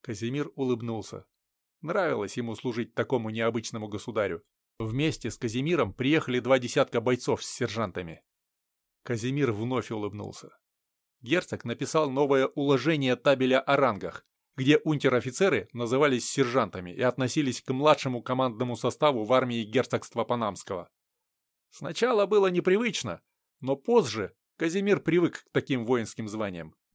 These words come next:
За десять дней капитан и титулярный советник Гаджинский выполнил все дела в столице России.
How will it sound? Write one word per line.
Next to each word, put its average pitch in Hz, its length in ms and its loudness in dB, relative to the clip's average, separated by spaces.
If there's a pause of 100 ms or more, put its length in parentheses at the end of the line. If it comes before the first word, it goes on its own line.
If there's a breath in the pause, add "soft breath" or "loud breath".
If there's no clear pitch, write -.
(320)
За 113 240 -2
десять 127 400 -2
дней 131 240 0
капитан 127 560 0
и 120 80 -10
титулярный 123 680 2
советник 123 480 -2
Гаджинский 113 720 -6 (320)
выполнил 113 580 -2
все - 320 -2
дела 120 240 2
в - 60 -10
столице 117 440 -2
России. 95 560 -8